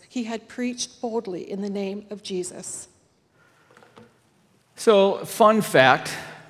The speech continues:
Speaker 2: I actually get nervous when I am asked to speak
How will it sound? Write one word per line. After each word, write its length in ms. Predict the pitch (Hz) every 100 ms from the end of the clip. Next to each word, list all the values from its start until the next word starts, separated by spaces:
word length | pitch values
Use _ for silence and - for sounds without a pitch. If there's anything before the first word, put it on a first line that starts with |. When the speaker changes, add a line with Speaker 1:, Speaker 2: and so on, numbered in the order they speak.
| _ _ _ _ _ _ _ _ _ _ _ _ _ _
Speaker 2:
I 180 | - 220
actually 420 | 285 277 - 202
get 320 | 156 180 180
nervous 760 | 156 160 170 185 147 135 147 -
when 680 | 143 139 143 143 143 127 - _ _ _ _ _ _ _ _ _
I 80 | 147
am 200 | 151 143 -
asked 380 | 131 135 127 -
to 100 | 113
speak 640 | - - 135 131 - _